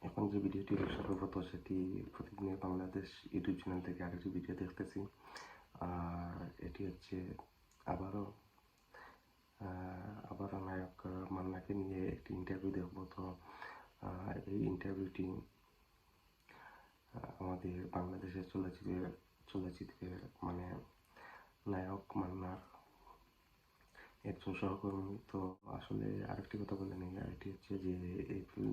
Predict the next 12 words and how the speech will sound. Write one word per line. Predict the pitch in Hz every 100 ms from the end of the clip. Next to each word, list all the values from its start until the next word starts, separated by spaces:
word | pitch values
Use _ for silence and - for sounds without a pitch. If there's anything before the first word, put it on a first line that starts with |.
| 101
মাসের | 90 101 -
চোদ্দ | 104 101 95
তারিখ | 92 95 -
হচ্ছে | - - 95
নায়ক | 92 90 87
মান্নার | 92 92 95
জন্মদিন। | 98 90 90 92 92
আর | 90 -
এই | - 92 95 95 - - - - - - - -
জন্মদিনে | 95 92 92 87 98 95
আসলে | 101 95 -
সবাই | 92 90